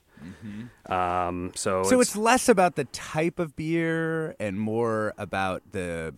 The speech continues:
Speaker 1: production processes or, or organizational framework?
Speaker 2: Um, I mean, it's, it's definitely a variety of things. Uh, I think first and foremost is just a sense of belonging to the location that you're in. Uh,
Speaker 1: Mm-hmm.
Speaker 2: say we're sitting here with the owner of Fieldwork, and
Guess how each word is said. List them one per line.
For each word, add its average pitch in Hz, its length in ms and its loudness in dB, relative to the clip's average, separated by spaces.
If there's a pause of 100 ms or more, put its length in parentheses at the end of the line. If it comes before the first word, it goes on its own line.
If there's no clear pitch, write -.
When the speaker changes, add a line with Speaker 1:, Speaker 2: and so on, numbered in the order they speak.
Speaker 1:
production 113 460 -4
processes 165 720 -2
or, 90 200 -2
or 90 200 -6
organizational 101 840 -6 (140)
framework? 113 400 -6 (260)
Speaker 2:
Um, 156 400 0
I 113 60 -4
mean, 117 140 2
it's, 113 180 -4
it's - 400 -10
definitely 110 360 -4
a 85 40 -4
variety 85 380 -4
of 85 100 -8
things. 85 420 -8
Uh, 92 420 -2
I 107 160 0
think 107 240 -6
first - 240 -8
and 87 100 -10
foremost 90 480 -4
is 87 200 -8
just - 320 -8
a 95 60 -10
sense 92 380 -6
of 87 280 -6
belonging 95 520 -6
to 92 300 -8
the 87 140 -8
location 92 420 -8
that 82 100 -8
you're 87 160 -4
in. 123 200 -6 (500)
Uh, - 80 -8 (240)
Speaker 1:
Mm-hmm. 85 80 -6
Speaker 2:
say 87 240 -6
we're 90 240 -8
sitting - 240 -10
here 90 160 -4
with 87 380 -8
the 82 240 -8
owner 87 240 -6
of 80 100 -12
Fieldwork, 87 460 -6
and 82 300 -10